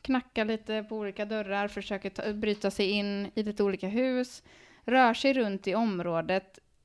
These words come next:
eh, kring där hon växte upp i spöregn i typ fyra dagar innan hon hittas. Eh, då är det en kvinna som hittar henne, en, eh, barndomsvän, alltså klasskamrat från liksom lågstadiet, som hittar henne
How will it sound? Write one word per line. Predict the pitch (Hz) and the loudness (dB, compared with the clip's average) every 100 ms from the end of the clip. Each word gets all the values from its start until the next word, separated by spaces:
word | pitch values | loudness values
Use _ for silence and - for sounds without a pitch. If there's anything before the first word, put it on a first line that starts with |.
| - | -16
eh, | 67 185 | -12 -10
kring | 240 247 190 180 | -2 0 0 0
där | 185 | -2
hon | 196 190 | -2 -4
växte | 190 196 233 | -8 -8 -6
upp | 294 - - _ _ _ _ _ _ - | -6 -8 -18 _ _ _ _ _ _ -2
i | 254 | 0
spöregn | 226 - 233 147 165 190 180 - - _ - | 0 2 2 2 0 -2 -2 -6 -16 _ 0
i | 254 | 0
typ | - 180 - | 2 -2 -2
fyra | 220 180 160 | -4 -2 -2
dagar | 190 170 165 190 185 196 - _ - | -4 -4 -4 -4 -4 -8 -16 _ -4
innan | 247 202 202 | -2 0 -2
hon | 202 | -2
hittas. | 208 208 - 139 156 - - _ _ _ _ _ _ - | -2 -4 -6 -4 -4 -6 -16 _ _ _ _ _ _ -6
Eh, | 214 202 196 196 | -2 0 0 -2
då | - 240 | 2 4
är | 247 | 6
det | |
en | 220 | 4
kvinna | 247 254 208 | 2 2 2
som | 202 240 | 2 4
hittar | 269 190 | 4 2
henne, | 170 170 196 - | 0 0 0 2
en, | 226 220 202 - | 2 2 0 -8
eh, | - 160 | -10 -10
barndomsvän, | 190 202 247 233 160 160 - 233 277 220 | -10 6 8 8 6 2 4 6 8 6
alltså | 180 202 | 2 0
klasskamrat | - 220 - 185 175 - | 0 0 0 0 0 -2
från | - 185 | -6 -6
liksom | 180 175 175 160 175 | -6 -6 -4 -4 -4
lågstadiet, | 185 180 170 - - 151 147 220 - - - - - | -4 -4 -6 -10 -6 -4 -2 -4 -6 -16 -20 -20 -6
som | 226 | 2
hittar | 247 247 196 | 4 4 2
henne | 180 175 202 - | 2 2 0 -2